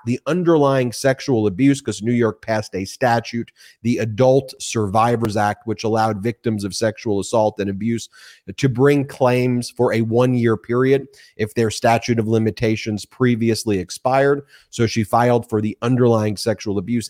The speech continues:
and for defamation, um, made by Donald Trump in October of twenty twenty-two. That went to trial.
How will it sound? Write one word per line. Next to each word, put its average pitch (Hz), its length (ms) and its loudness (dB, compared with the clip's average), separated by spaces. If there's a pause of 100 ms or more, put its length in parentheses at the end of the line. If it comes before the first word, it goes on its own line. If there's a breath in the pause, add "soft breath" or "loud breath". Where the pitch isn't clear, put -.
and 143 280 0
for 120 120 2
defamation, 110 840 0 (300 soft breath)
um, 104 340 0
made 107 300 2
by 107 160 2
Donald 104 380 0
Trump 101 360 -2
in 101 120 -6
October 113 640 0
of 101 260 -4
twenty 104 540 -2
twenty-two. 92 680 0
That 110 220 2
went 95 220 -4
to 90 60 -6
trial. 123 500 2